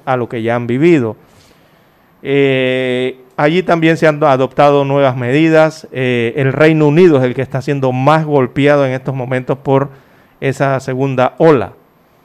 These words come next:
Y es el país que más muertos tiene, don Juan de Dios. Es el Reino Unido. Tiene cuarenta y tres mil cuatrocientas, eh,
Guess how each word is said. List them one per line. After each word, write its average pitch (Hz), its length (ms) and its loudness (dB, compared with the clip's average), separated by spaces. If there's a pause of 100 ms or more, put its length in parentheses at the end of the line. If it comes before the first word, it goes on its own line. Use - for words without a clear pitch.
(260)
Y 120 140 -10
es 110 100 -8
el 147 120 0
país 123 280 -4
que 143 140 -4
más 127 180 -6
muertos - 340 -6
tiene, 160 280 -4
don 107 140 -8
Juan 107 160 -12
de 101 100 -10
Dios. 104 320 -10 (160)
Es 139 360 -6 (280)
el 127 160 -8
Reino 151 400 -2
Unido. 127 420 -4
Tiene 139 280 -6
cuarenta 123 520 -2
y 120 40 -4
tres 117 260 -8
mil 190 400 2 (760)
cuatrocientas, 139 1120 0
eh, 110 260 -6